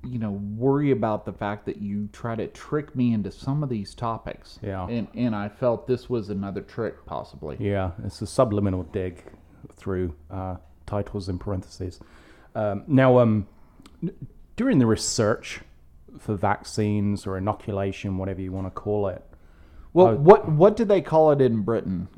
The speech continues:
Speaker 1: 'Cause over here i-, in the United States, it's always vaccines. You know, you get
Speaker 2: Vaccines,
Speaker 1: vaccinated,
Speaker 2: vaccination.
Speaker 1: but,
Speaker 2: Yeah.
Speaker 1: but you talk about inoculation. I
Speaker 2: Yeah.
Speaker 1: mean, is that just more of a medical word? I mean, it,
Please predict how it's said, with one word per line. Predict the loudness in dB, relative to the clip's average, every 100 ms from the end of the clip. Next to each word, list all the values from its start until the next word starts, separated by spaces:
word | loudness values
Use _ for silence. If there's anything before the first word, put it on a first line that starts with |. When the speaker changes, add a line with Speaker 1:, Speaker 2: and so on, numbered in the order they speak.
| -2
Speaker 1:
'Cause | 2 4 8
over | 10 10
here | 6 4 4 2 -2
i-, | 2
in | 2 4 2 2 2
the | 2
United | 2 2 0 -4
States, | -4 -4 -4
it's | -2
always | 0 2 0
vaccines. | 0 -2 -4 -8 -8 -8 -2
You | 2
know, | 2
you | 2 2
get | 6 4
Speaker 2:
Vaccines, | 4
Speaker 1:
vaccinated, | 4 4 2 -2 0 0 0
Speaker 2:
vaccination. | -2 -2 -2
Speaker 1:
but, | 2 2 2 0
Speaker 2:
Yeah. | 4
Speaker 1:
but | 4 4
you | 0
talk | 2 2 2
about | 2 2 0 0
inoculation. | 0 2 0 -2 -2 -2 -4 -4 -4 -2
I | 0
Speaker 2:
Yeah. | 0 0
Speaker 1:
mean, | 0
is | 0 2
that | 2 2
just | -4 -2
more | 0 2
of | 2
a | 0 0
medical | -2 0 4 6 4 4 4
word? | 6 6 6 4 2
I | 0 2
mean, | 2 2
it, | 0 -2